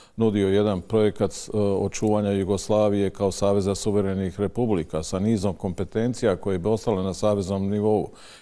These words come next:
I taj projekat, kao i neki drugi projekti, odbijeni su od S D S-a, odnosno od H D Z-a. Njima su u, usta bila puna, jel, borbe za Jugoslaviju, nas su sve optuživali da mi rušimo Jugoslaviju,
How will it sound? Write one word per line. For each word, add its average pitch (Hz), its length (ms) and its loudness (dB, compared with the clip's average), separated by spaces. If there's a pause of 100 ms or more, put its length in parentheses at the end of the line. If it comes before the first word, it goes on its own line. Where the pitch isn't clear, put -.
I 117 100 2
taj 131 200 2
projekat, 110 560 2
kao 101 120 2
i 101 80 2
neki 107 240 -2
drugi 110 260 2
projekti, 110 460 0
odbijeni 110 480 2
su 101 160 -4
od 98 100 -2
S 101 160 2
D 101 240 2
S-a, 110 180 0
odnosno 104 360 -2
od 98 200 -4
H 110 160 4
D 98 180 0
Z-a. 98 320 2 (520)
Njima 107 220 2
su 95 360 -4
u, 113 240 0 (280)
usta 110 340 0
bila 104 260 2
puna, 120 400 0
jel, 98 220 2
borbe 98 380 2
za 107 140 2
Jugoslaviju, 107 800 0
nas 101 300 0
su - 140 -8
sve 107 240 0 (100)
optuživali 104 600 0
da 95 80 0
mi 113 160 2
rušimo 117 380 0
Jugoslaviju, 113 640 0